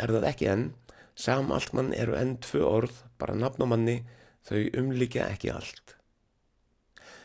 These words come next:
Sam Altman sagði nýverið að vélvitið sem fyrirtækið hans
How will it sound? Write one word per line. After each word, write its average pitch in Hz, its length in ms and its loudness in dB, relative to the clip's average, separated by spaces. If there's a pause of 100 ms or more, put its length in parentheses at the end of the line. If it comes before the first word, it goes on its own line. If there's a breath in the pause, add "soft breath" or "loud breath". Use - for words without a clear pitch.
(120 loud breath)
Sam 185 420 4
Altman 131 440 -2 (100)
sagði 151 340 2
nýverið 113 460 2
að 117 240 0
vélvitið 139 640 0
sem 113 160 -2
fyrirtækið 147 500 -2
hans 127 280 -2